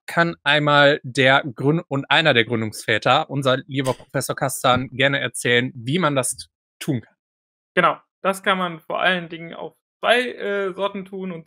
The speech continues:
Speaker 2: zwar einerseits, wie eingangs schon mal erwähnt, schaut in unsere Shownotes beziehungsweise auf unsere Website w w w grugerliga punkt d e. Dort findet ihr alles zu, also im, wie, wie eingangs gesagt, im Moment noch nicht so viel, aber grundlegend alles zu unserem jeweiligen Event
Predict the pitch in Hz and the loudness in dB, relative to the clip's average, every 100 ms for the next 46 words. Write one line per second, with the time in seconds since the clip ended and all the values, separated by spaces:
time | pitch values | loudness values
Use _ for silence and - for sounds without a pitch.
0 | _ 180 165 180 175 160 160 - - 175 | _ -2 0 -2 -2 -4 -6 -8 -10 -8
1 | 170 170 - 160 160 160 160 202 214 220 | -10 -12 -12 -10 -6 -4 0 0 0 -6
2 | _ _ _ _ _ _ _ 180 180 175 | _ _ _ _ _ _ _ 2 2 0
3 | 175 170 165 160 156 156 156 - - - | -10 -8 -4 -2 -2 -4 -6 -10 -12 -8
4 | 190 190 180 170 - 170 165 160 156 156 | -6 -4 -6 -10 -10 -8 -8 -2 0 0
5 | 156 156 - 202 214 220 190 175 170 - | -2 -4 2 0 0 -6 -2 -2 0 0
6 | 160 160 160 156 160 156 151 175 165 160 | 0 0 -4 -8 -8 -8 -10 -6 -2 -2
7 | 156 151 170 156 160 180 190 170 165 185 | -2 -6 -8 -10 -2 -2 0 -4 -6 -6
8 | 185 175 165 196 175 - - - - 202 | -4 0 2 4 2 -2 -12 -16 -12 -10
9 | 180 160 _ _ _ _ _ _ _ _ | -10 -12 _ _ _ _ _ _ _ _
10 | _ _ _ - 185 160 160 147 170 151 | _ _ _ -4 -2 -2 -4 -8 -14 -12
11 | 175 160 - 190 175 180 175 170 170 180 | -12 -2 2 2 0 0 -2 -2 0 0
12 | 185 175 175 165 - 214 226 165 156 156 | 0 -6 -6 -10 -2 -2 4 4 4 2
13 | - 196 190 170 170 - 196 196 - 180 | 0 -2 -2 -4 -2 0 2 0 -4 -6
14 | 185 175 165 170 180 175 165 160 160 196 | -6 -8 -10 -4 2 2 2 -2 -2 0
15 | 233 | -2